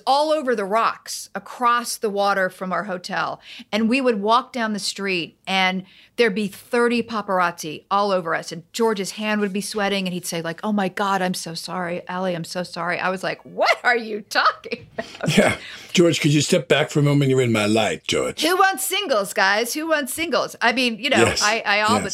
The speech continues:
Speaker 1: took my shirt off. It was all very exciting that first time, you know, that kind of Tom and Nicole m-, moment. And
Speaker 2: Sure.
Speaker 1: then it, and then it was
Speaker 2: Yeah.
Speaker 1: horrible. But that, it was fun for that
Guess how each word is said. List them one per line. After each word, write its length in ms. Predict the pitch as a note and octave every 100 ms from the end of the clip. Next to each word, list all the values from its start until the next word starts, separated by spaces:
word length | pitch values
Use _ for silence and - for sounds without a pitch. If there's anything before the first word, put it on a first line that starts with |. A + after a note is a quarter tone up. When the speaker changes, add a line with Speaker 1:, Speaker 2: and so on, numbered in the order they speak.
| -
Speaker 1:
took 100 | A3
my 100 | G#3 F#3+
shirt 280 | - F#4
off. 240 | G#3+ D3 -
It 40 |
was 120 | B3+
all 140 | D#4 F4
very 180 | F4+ E4
exciting 440 | - C#4 C4 A3+ _
that 340 | F#3+ A3+ - -
first 320 | C4 A3+ -
time, 440 | B3 A3+ E3+ E2 -
you 120 | F#3+
know, 120 | F#3
that 220 | F#3 F#3+
kind 200 | F#3+ G3 F3+
of 120 | F3+
Tom 300 | - G#3 G#3
and 120 | F#3
Nicole 680 | E3+ - F#3+ F#3 F3 E3 E3 _ _
m-, 320 | - - - -
moment. 540 | - G3+ F#3 G#2+ - - - - - - -
And 60 | G#3+
Speaker 2:
Sure. 60 |
Speaker 1:
then 100 | -
it, 80 | -
and 180 | - A3
then 140 | G#3+ G3
it 80 |
was 160 | E3 E3
Speaker 2:
Yeah. 60 | -
Speaker 1:
horrible. 280 | C3 C3+ E3+
But 280 | B3 A3 F#3
that, 140 | A#3
it 120 | A#3 A3+
was 160 | A3+
fun 340 | - B3 G#3+ G#3
for 120 | -
that 200 | G3+ F3+